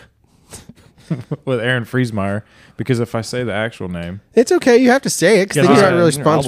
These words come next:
Speaker 2: the
Speaker 3: obligated.
Speaker 2: brand.
Speaker 1: All right.
Speaker 3: Yeah.
Speaker 1: Uh, Run and Try here in Mobile, Alabama
Speaker 3: Yeah.
Speaker 1: is our
Speaker 3: So
Speaker 1: next sponsor.
Speaker 3: So it's like a try shop?
Speaker 1: No.
Speaker 3: Oh, really?
Speaker 1: It's actually just basically running shoes, uh, nutrition.
Speaker 3: But it's like a storefront.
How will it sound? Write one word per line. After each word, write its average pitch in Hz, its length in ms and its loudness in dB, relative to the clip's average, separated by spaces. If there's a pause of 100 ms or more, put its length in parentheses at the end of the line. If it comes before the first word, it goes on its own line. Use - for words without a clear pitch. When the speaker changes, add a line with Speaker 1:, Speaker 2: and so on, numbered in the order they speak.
(120)
Speaker 2:
the 113 80 2
Speaker 3:
obligated. 110 40 -2
Speaker 2:
brand. 127 340 -2
Speaker 1:
All 131 80 0
right. 107 180 -4 (120)
Speaker 3:
Yeah. 98 260 -10
Speaker 1:
Uh, 113 180 0
Run 131 240 2
and 147 140 0
Try 127 280 -2
here 127 160 2
in 110 100 0
Mobile, 107 300 2
Alabama 107 500 -2 (400)
Speaker 3:
Yeah. - 100 -16 (160)
Speaker 1:
is 104 140 -4
our 104 80 -2
Speaker 3:
So 101 40 -4
Speaker 1:
next 107 160 -6
sponsor. 104 480 -8 (180)
Speaker 3:
So - 100 -14
it's 139 40 -6
like 123 80 -4
a 107 60 -8
try 113 180 -8
shop? - 300 -10 (680)
Speaker 1:
No. - 200 -18 (440)
Speaker 3:
Oh, 160 120 0
really? 117 160 -2
Speaker 1:
It's 180 100 -4
actually 110 240 -4
just 98 200 -10 (120)
basically 101 400 -6
running 95 300 -6
shoes, 98 400 -8 (100)
uh, 87 300 -8 (240)
nutrition. 104 640 -10 (720)
Speaker 3:
But 190 120 2
it's 170 120 -2
like 160 140 0
a 147 40 -2
storefront. 147 400 -2